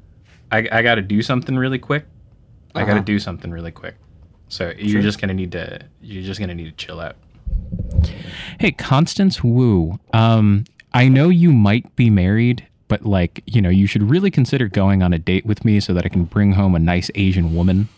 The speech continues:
Speaker 1: so that my parents can be proud of me. Uh, so what do you say? Okay, cool. Now we've gotten that out of the way. Um,
Speaker 2: Eric, we've been over this.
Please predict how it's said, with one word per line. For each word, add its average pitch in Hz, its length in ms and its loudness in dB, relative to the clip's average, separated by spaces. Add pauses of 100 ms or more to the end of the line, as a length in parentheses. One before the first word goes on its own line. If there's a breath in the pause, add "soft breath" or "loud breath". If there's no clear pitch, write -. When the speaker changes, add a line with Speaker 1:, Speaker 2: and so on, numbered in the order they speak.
(120)
Speaker 1:
so - 160 -4
that 90 100 -6
my 85 120 -2
parents 85 400 -2
can 87 100 -4
be 85 120 -6
proud - 280 -6
of - 180 -16
me. - 220 -10 (680 soft breath)
Uh, 80 300 0
so - 160 -2
what 123 60 0
do 180 80 0
you 190 80 0
say? 208 240 -4 (3000 soft breath)
Okay, 156 360 0
cool. - 240 -4 (220)
Now 135 260 -2
we've 139 260 -2
gotten 160 240 -2
that 127 160 2
out 92 140 0
of 85 60 -8
the - 60 -14
way. - 140 -14 (600 loud breath)
Um, 95 480 -2 (460 soft breath)
Speaker 2:
Eric, 117 280 -8
we've 104 160 -10
been 101 160 -12
over 107 260 -12
this. - 420 -18